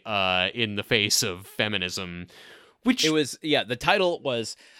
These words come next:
Speaker 2: The Father-Son Relationship in the Lens of Post-Feminism.
Speaker 1: Yes, which co-, w-,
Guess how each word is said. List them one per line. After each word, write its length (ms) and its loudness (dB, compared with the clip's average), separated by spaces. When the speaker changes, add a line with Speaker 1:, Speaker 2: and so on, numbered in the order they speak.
Speaker 2:
The 80 -10
Father-Son 540 -2
Relationship 680 -4
in 100 -6
the 80 -8
Lens 320 -6
of 140 -8
Post-Feminism. 880 -8
Speaker 1:
Yes, 440 0
which 340 4
co-, 320 -2
w-, 480 -20